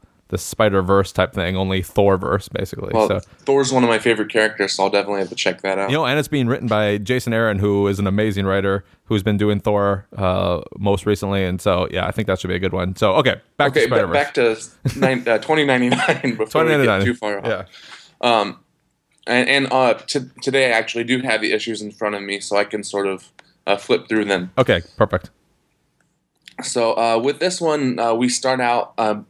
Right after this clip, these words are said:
Speaker 2: back in the year twenty ninety-nine, Earth, uh, nine twenty-eight, and, um,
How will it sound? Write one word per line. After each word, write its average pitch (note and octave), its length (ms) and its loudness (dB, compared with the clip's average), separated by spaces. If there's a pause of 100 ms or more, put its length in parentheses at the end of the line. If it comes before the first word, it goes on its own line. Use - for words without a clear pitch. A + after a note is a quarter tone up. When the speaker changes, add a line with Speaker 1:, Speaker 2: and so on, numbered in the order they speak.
Speaker 2:
back A#2+ 340 -2
in C3 60 -2
the A#2+ 60 2
year A2+ 100 2
twenty A#2+ 260 -2
ninety-nine, G#2+ 540 0
Earth, G#2+ 420 0
uh, G2+ 180 2
nine G#2+ 360 0
twenty-eight, G#2+ 560 -2 (440)
and, G#2 480 2
um, G2 480 0